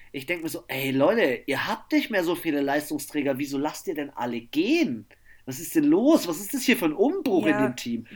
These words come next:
Speaker 1: Wollt ihr tanken dieses Jahr? Wollt ihr einen krassen Pick? Oder was ist euer Teil?“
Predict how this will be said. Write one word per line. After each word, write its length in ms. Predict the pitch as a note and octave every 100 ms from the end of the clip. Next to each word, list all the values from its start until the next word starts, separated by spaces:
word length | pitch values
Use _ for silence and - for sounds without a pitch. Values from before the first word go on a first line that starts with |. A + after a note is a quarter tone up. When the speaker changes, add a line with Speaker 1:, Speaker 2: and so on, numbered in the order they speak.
| -
Speaker 1:
Wollt 360 | A#2+ C#3 F#3 F4
ihr 120 | C#3+
tanken 520 | - D#3+ A#3+ C4 B3
dieses 300 | A3+ A3 F#3+
Jahr? 180 | G3+ G3
Wollt 140 | D#3+
ihr 60 | D3
einen 80 | C3
krassen 360 | - B2+ B2
Pick? 400 | - G3 C4+ -
Oder 200 | D3 C#3+
was 160 | D3 G#3
ist 100 | A3
euer 220 | F3+ D#3+
Teil?“ 340 | D#3 F#3+ G3